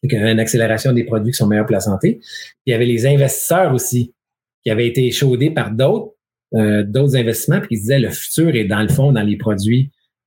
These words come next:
euh, plant-based, qui sont bons pour la santé, et cetera. » Fait qu'il y avait aussi un appétit plus grand d'investisseurs qui voulaient investir dans les compagnies comme nous autres. Fait que là, c'était comme aussi le, c'était aussi la, la fenêtre.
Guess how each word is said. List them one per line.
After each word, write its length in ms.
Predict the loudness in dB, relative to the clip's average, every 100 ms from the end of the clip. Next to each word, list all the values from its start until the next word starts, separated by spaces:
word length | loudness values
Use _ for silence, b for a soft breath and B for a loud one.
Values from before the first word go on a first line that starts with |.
| _ -4
euh, 140 | -2
plant-based, 760 | 0 0 0 0 0 0 0 -2
qui 60 | -4
sont 140 | 0
bons 140 | 0 0
pour 100 | 0
la 120 | -2
santé, 340 | -2 -2 0
et 40 | 0
cetera. » 260 | -2 0
Fait 80 | 0
qu'il 80 | 2
y 20 |
avait 80 | 0
aussi 240 | -2 0
un 180 | 0 2
appétit 640 | 0 0 -4 -2 0 2 0 -4 _ _ -2
plus 200 | 2 4
grand 300 | 4 4 2
d'investisseurs 420 | 2 0 0 -2
qui 60 | 0
voulaient 160 | 0
investir 260 | -2 0 0
dans 80 | 2
les 100 | 0
compagnies 320 | 0 0 2
comme 140 | 2
nous 80 | 0
autres. 120 | 0
Fait 40 | 0
que 60 |
là, 40 | 0
c'était 120 | 2
comme 180 | 0 0
aussi 220 | 0 0
le, 140 | 0 -2 B B B
c'était 180 | -6 0
aussi 300 | 2 2 0
la, 200 | 0 -2 -2
la 200 | 0 0
fenêtre. 720 | 0 0 2 0 -2 -8 -16